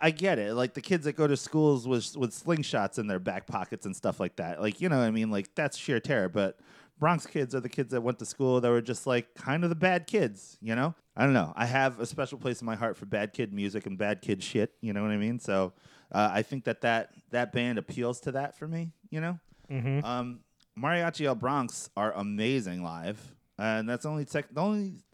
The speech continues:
Speaker 1: I've only seen them twice now. The first time was when Sailor Jerry Rum did a promotion at Johnny Brenda's.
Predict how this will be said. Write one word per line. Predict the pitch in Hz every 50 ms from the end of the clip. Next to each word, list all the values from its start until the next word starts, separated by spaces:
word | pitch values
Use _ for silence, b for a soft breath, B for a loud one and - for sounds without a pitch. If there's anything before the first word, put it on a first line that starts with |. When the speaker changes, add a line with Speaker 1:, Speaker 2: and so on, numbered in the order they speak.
| _ -
Speaker 1:
I've | 135 147 160
only | 180 202 208 180
seen | - 214 196 175
them | 156 -
twice | - - - 156 151 135 - - -
now. | 92 87 82 80 80 - _ b b b _ _ _ _ -
The | 107
first | - - 196 226 208 - -
time | 160 143 127 127 127 127
was | 117 120 117 113 113 107 110
when | 113 120 117 117 117
Sailor | 107 - - 135 127 127 123 113
Jerry | 104 123 117 117 110
Rum | 104 95 104 117 123 127 113 104
did | 107 98 98
a |
promotion | 87 - 117 104 104 110 110 - - 117 104 104 101 98
at | - 90 104 104 92 92
Johnny | 110 104 104 107 104
Brenda's. | 85 95 98 104 101 87 71 73 78 - - -